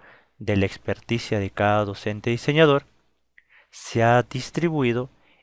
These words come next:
en las cuatro semanas de trabajo por la unidad uno. Y cada semana está estructurado dos tipos de sesiones, las sesiones asíncronas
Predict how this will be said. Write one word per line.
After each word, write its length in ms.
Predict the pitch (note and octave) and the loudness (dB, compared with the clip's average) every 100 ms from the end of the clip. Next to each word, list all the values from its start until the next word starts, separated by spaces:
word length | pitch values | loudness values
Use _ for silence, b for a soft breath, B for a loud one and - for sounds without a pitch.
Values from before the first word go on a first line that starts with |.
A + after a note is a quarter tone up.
| _ | _
en 280 | B2 A#2+ G#2 | -2 0 0
las 160 | G#2 | -2
cuatro 760 | - - D#3+ E3+ F3+ - F3 F3 _ _ | -4 -12 -2 4 2 2 -6 -6 _ _
semanas 800 | - - A2 G#2 A2+ A#2+ A#2+ A#2+ | -20 -6 -4 -2 0 0 0 -6
de 120 | A2 | -6
trabajo 680 | G#2+ G2 F#2+ G2+ - A#2+ A#2+ _ _ _ _ _ _ _ | -4 -2 0 0 -2 -8 -10 _ _ _ _ _ _ _
por 180 | - G#2+ | -6 -4
la 140 | G2+ G2+ | -2 -2
unidad 400 | G2+ G2 G#2+ - - _ - | -4 -4 -4 -4 -8 _ -10
uno. 340 | A2+ F#2+ F#2+ _ _ _ _ _ _ _ _ _ _ _ | -8 -8 -16 _ _ _ _ _ _ _ _ _ _ _
Y 140 | A#2+ A2 | -12 -12
cada 400 | - G#2 G2 A#2 | -2 2 4 2
semana 600 | - D#3 D3 A#2+ B2 C3 _ _ _ _ _ - | 2 4 4 4 -2 -8 _ _ _ _ _ -12
está 280 | A2+ - G#2 | -10 -4 -6
estructurado 800 | - B2+ - C#3 B2+ A2 A2+ A#2 _ _ _ | -4 -8 -6 -2 2 2 0 -10 _ _ _
dos 520 | - G2+ G#2+ C#3 C#3+ - - | -20 -8 2 2 2 -6 -8
tipos 340 | A2+ - A2 | -8 -4 -2
de 120 | G#2 | -2
sesiones, 640 | - F#2+ F2 - - - _ _ | -6 -10 -12 -16 -20 -20 _ _
las 140 | F#2+ | -14
sesiones 560 | - F#2 - F#2+ F#2 - _ _ _ _ - | -12 -12 -10 -10 -12 -16 _ _ _ _ 4
asíncronas 1080 | B2+ A#2+ - D#3 A#2 G2+ G#2+ A2 D#3+ - | 4 4 0 -2 -2 -6 -6 0 0 0